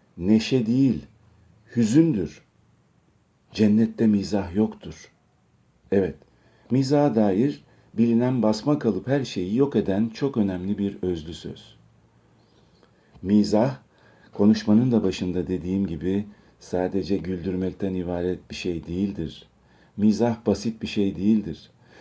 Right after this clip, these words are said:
Mizahın her yönüne kafa yoran bir mizahçı olarak bunu özellikle paylaşmak istedim. Şimdi bu sözü tamamlayan Charles Baudelaire'in sözüne gelelim. Charles Baudelaire de diyor ki,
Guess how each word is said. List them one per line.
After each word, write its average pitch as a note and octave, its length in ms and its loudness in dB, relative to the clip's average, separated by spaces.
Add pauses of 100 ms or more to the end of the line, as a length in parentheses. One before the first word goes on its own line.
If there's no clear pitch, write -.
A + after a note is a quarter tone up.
Mizahın A#2+ 640 4 (580)
her E3 240 4
yönüne B2+ 400 4
kafa A#2 240 -2
yoran G2+ 360 2
bir F#2+ 140 -2
mizahçı F#2+ 600 -2
olarak F#2+ 340 -2 (640)
bunu G#2 200 2
özellikle G#2 460 0
paylaşmak E2 540 -4
istedim. - 420 -12 (260)
Şimdi E3 380 0
bu D3+ 100 4
sözü D3 320 4
tamamlayan A#2 800 4 (380)
Charles G#2 420 -2
Baudelaire'in F2+ 580 0 (840)
sözüne F#2+ 500 -2
gelelim. D2+ 440 -6 (520)
Charles E2+ 360 -6
Baudelaire F2 400 -4
de E2 140 -6
diyor F#2 300 -4
ki, E2 220 -8